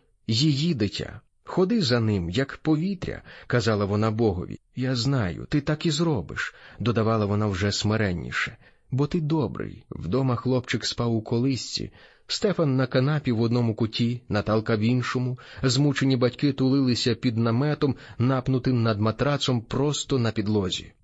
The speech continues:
"Він писатиме музику, зароблятиме гроші.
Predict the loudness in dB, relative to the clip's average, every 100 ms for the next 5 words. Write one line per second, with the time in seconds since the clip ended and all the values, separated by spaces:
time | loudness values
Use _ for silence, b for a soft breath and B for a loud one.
0 | _ -8 -4 -2 -2 B B -2 0 0
1 | 0 0 2 2 0 -2 -8 -14 -16 -12
2 | -6 0 0 2 4 4 4 4 4 4
3 | 2 -6 -10